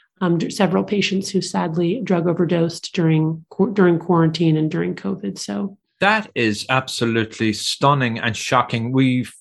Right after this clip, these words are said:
Speaker 2: probably would, uh, have guessed that, but to hear it, uh,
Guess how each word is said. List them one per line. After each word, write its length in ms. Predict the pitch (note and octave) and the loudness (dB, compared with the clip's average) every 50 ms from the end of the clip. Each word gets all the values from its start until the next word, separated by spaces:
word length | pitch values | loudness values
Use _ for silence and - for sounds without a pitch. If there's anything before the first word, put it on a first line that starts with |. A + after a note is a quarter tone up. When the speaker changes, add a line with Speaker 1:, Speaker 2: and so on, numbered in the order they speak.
| _ _ _ | _ _ _
Speaker 2:
probably 720 | - - E3 F3 D3 C3+ G#2 - A2+ A2+ A2+ G#2+ G#2 G#2 - _ - | 2 2 4 4 4 0 -2 0 0 2 2 2 2 0 -4 _ -8
would, 400 | C3+ A#2+ B2+ B2+ A2+ F2+ E2 - - - | -2 2 4 4 4 2 -4 -14 -12 -8
uh, 200 | C3+ B2+ A#2+ A#2 B2+ - | -6 -4 -4 -4 -4 -4
have 280 | - C3 A#2+ F#2+ - - | -2 -2 -2 -2 -4 -2
guessed 440 | - B2 C3 E3 E3+ - - - - | 2 4 4 4 2 2 -2 0 2
that, 220 | C3+ G#2+ G2+ - | 0 0 0 0
but 120 | - B2 - | -2 -2 0
to 140 | - B2+ | 0 -2
hear 320 | A#2 - D3 D#3 D#3+ D3+ B2+ | 2 4 4 6 6 6 6
it, 180 | A#2+ A2+ - - - - | 6 4 4 -2 -8 -10
uh, 60 | F#2+ | -8